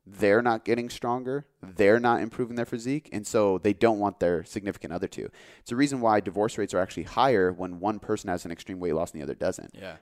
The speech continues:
Speaker 1: Or vice versa, like, starts gaining muscle or training and stuff,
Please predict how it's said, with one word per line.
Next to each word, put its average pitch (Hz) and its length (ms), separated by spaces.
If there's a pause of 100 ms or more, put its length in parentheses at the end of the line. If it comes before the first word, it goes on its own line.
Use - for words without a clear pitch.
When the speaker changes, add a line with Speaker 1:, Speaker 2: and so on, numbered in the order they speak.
Speaker 1:
Or 117 100
vice 95 220
versa, 85 180
like, 87 160
starts - 300
gaining 87 500
muscle 90 320
or 80 140
training 82 600
and 82 140
stuff, 82 220